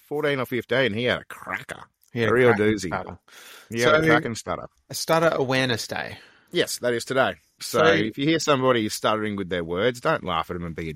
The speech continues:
Speaker 1: dick. Just,
Speaker 2: Well, you,
Speaker 1: just give
Speaker 2: you
Speaker 1: them a little
Speaker 2: might
Speaker 1: bit of extra time to sort it out.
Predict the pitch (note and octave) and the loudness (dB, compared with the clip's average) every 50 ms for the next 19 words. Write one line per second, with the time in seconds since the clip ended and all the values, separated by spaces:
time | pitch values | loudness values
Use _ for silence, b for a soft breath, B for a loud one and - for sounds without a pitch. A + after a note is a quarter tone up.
0 | - _ _ - - F2 G2 C3 - - - _ _ _ _ _ - - E3 D3+ | -12 _ _ -8 -6 -6 -6 -6 -8 -12 -18 _ _ _ _ _ -8 -4 -2 2
1 | D#3 D#3+ E3 D#3+ D3+ D#3 D#3 F3+ F3 - F3 F3 E3 E3+ D#3+ D3+ F3 E3+ D#3+ D3+ | 2 2 2 4 2 0 0 0 -2 -2 0 0 0 0 0 2 2 2 2 2
2 | C#3+ B2 B2+ A#2+ B2 A2 - - A#2 - - A2+ G#2 G2 F2+ F2 F2 - - F#2+ | 0 0 0 0 -2 -4 -6 -8 -10 -8 -6 -4 -2 -2 -2 -4 -6 -4 -2 -2
3 | F2 E2+ - _ - - A2+ F#2+ E2+ D#2 D2 C#2+ C#2 C2+ | -2 -2 -6 _ -4 0 0 0 0 0 -2 -4 -6 -8